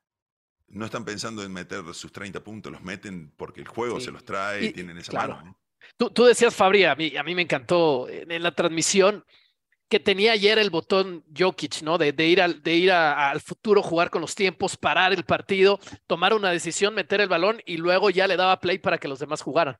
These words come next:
Speaker 1: Sí, sí, y, y muchas veces, eh, fíjate, hace un giro que se le va por el fondo,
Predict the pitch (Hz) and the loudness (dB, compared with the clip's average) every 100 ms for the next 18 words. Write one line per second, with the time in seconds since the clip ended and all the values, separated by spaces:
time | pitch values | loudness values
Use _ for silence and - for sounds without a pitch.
0 | _ _ _ _ _ _ _ _ _ - | _ _ _ _ _ _ _ _ _ -10
1 | 92 113 107 110 104 - 98 98 - 98 | -6 -6 -6 -10 -10 -12 -12 -14 -12 -12
2 | 104 139 147 113 127 147 143 113 107 98 | -10 -12 -12 -8 -8 -6 -6 -6 -6 -8
3 | 95 - - 87 85 85 82 80 87 98 | -10 -12 -12 -14 -14 -16 -18 -18 -16 -14
4 | 104 90 - 95 101 92 113 113 107 101 | -12 -10 -10 -10 -12 -14 -12 -8 -6 -6
5 | 95 90 87 82 _ 90 - 87 85 85 | -6 -8 -12 -16 _ -12 -10 -10 -12 -12
6 | 92 104 107 104 92 - 85 85 82 - | -8 -8 -6 -8 -10 -16 -14 -14 -14 -10
7 | 110 120 104 92 98 117 | -8 -8 -10 -10 -10 -14